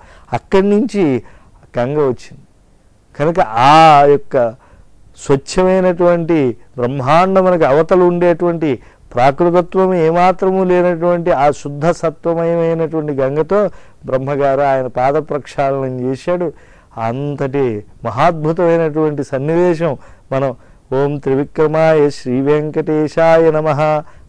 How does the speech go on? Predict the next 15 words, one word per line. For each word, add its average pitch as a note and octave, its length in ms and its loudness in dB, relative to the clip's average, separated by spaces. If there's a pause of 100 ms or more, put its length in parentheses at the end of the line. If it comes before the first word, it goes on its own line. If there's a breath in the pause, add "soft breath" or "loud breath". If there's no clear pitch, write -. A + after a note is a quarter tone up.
అని D3+ 200 -2
చెప్పి D#3 180 -4
భావనం D3+ 540 0
చేసేప్పుడు D#3+ 720 -2 (280 soft breath)
ఆ B2+ 100 0
నామామృతాన్ని D#3+ 800 0
పఠించేప్పుడు E3 720 -4
ఇదంతా D3+ 300 0
చదువుకోవాలి. E3 760 -2 (480 soft breath)
అలా D3+ 460 4 (400 soft breath)
త్రివిక్రముడిగా F3+ 760 2
ఆయన E3 140 2
మారిపోతే E3+ 840 2 (320 soft breath)
జాంబవంతుడు E3+ 840 4
వారు E3+ 520 4